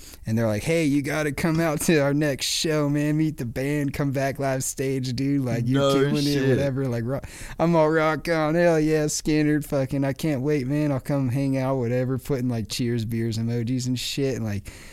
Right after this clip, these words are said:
Speaker 2: so
Speaker 1: <laughs>
Speaker 2: anyway, I'm like, "Yeah, Skynyrd's the shit, dude. I wanna, um, I, that's why I've been listening to 'em more. I wanna try to use some of their music in my projects and shit, you know?"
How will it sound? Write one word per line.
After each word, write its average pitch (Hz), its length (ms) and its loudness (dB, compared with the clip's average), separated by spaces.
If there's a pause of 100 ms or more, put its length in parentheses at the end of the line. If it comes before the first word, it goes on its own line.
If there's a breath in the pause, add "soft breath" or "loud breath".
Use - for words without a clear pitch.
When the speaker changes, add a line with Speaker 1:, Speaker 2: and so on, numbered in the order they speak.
(280 loud breath)
Speaker 2:
so - 180 2
Speaker 1:
<laughs> - 0 -
Speaker 2:
anyway, 139 400 4
I'm 117 140 0
like, 113 320 -4
"Yeah, 101 220 -2
Skynyrd's 135 580 0
the 131 120 -4
shit, - 640 -4
dude. 127 200 -2
I 117 80 -2
wanna, 127 300 -2 (380)
um, 92 120 -6 (180)
I, 107 80 -4
that's 123 320 -2
why 139 80 0
I've 127 80 -2
been 107 140 -2
listening 113 380 -2
to 98 40 -2
'em 92 60 -2
more. 107 260 -2
I 104 40 -2
wanna 107 220 -2
try 107 200 -4
to 107 40 -2
use 101 140 -4
some 104 160 -4
of 104 60 -2
their 98 120 -4
music 95 380 -4
in 92 80 -4
my 92 120 -4
projects 92 640 -6
and 110 80 -6
shit, 95 360 -8
you 98 80 -6
know?" 98 220 -6